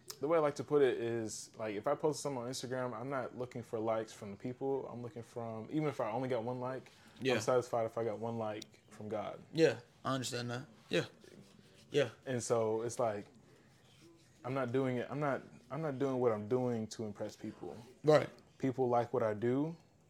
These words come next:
Speaker 1: because it's something that's authentic and it's something that I'm not faking. But when,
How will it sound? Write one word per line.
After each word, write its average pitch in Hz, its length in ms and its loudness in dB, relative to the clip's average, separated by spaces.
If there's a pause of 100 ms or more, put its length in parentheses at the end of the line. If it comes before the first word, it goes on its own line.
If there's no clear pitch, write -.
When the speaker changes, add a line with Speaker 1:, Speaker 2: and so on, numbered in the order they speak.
Speaker 1:
because 113 580 -2
it's 110 220 -12
something 120 300 -8
that's 110 160 -8
authentic 117 580 -6
and 107 140 -8
it's 107 100 -8
something 113 300 -8
that 101 220 -10 (640)
I'm 123 100 -2
not 117 200 -2
faking. 113 440 -4 (800)
But 113 340 4 (520)
when, 117 380 -4